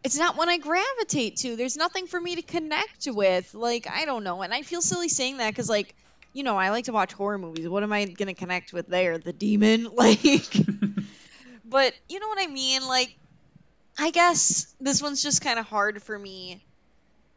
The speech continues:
Speaker 1: It just doesn't have anything that pulls me personally in. Like, I do appreciate, like, it is a tight movie. It feels like it moves fast, but at the same time, it feels like we're going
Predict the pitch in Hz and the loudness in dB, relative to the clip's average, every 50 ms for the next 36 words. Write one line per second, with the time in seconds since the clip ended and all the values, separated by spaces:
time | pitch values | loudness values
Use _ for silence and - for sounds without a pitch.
0 | _ _ _ _ _ _ - 233 233 - 247 226 - - 247 254 233 262 254 247 | _ _ _ _ _ _ -4 -4 -2 0 0 0 2 2 2 2 2 0 2 2
1 | 247 233 226 233 226 226 226 208 214 208 208 208 202 185 - - - 226 202 196 | 2 2 2 0 -4 -4 -4 -6 -6 -6 -2 0 0 0 -2 -4 -6 -6 -4 -4
2 | 202 202 208 214 202 196 190 - - 190 202 196 - - 196 196 196 196 202 196 | -4 -4 -6 -8 -10 -14 -14 -14 -12 -8 -4 -4 -4 -4 -6 -8 -10 -10 -10 -12
3 | - - 175 185 180 180 180 185 220 254 269 _ _ _ _ _ - - - - | -10 -8 -6 -6 -6 -6 -8 -10 -14 -20 -20 _ _ _ _ _ -20 -20 -20 -4
4 | - - 269 269 269 285 277 233 220 277 277 277 277 - 285 277 262 - - 262 | 2 4 6 6 8 6 6 6 4 2 2 0 0 -2 -2 -2 0 0 0 0
5 | 254 254 247 - 226 226 226 226 226 214 226 214 220 220 - - 226 226 214 220 | 0 0 0 0 0 0 0 0 2 2 2 2 0 -2 -2 -2 0 0 0 0
6 | 214 - _ _ _ _ _ _ _ _ _ _ _ - 240 247 254 247 208 240 | -2 -6 _ _ _ _ _ _ _ _ _ _ _ -4 -2 0 0 0 0 -2
7 | 240 240 240 226 - - 214 220 - - 269 269 277 269 302 311 302 311 285 269 | -2 0 0 0 0 0 0 -2 -2 0 0 2 2 2 2 0 0 -2 -4 -4
8 | 262 247 220 - - - 220 190 190 190 208 262 - - - - 226 233 226 226 | -4 -4 -4 -2 0 4 4 6 6 6 4 4 2 -2 -2 -2 -2 -2 -2 -2
9 | 220 - - 214 208 214 220 214 226 214 208 202 190 - - - 214 208 196 208 | -2 -2 -2 -2 -4 -6 -4 -2 -2 0 0 -2 -4 -8 -6 -4 -4 -2 0 0
10 | 196 190 - 202 202 196 - 196 190 190 185 190 190 | 0 0 0 -4 -4 -4 -4 -4 -4 -4 -6 -10 -12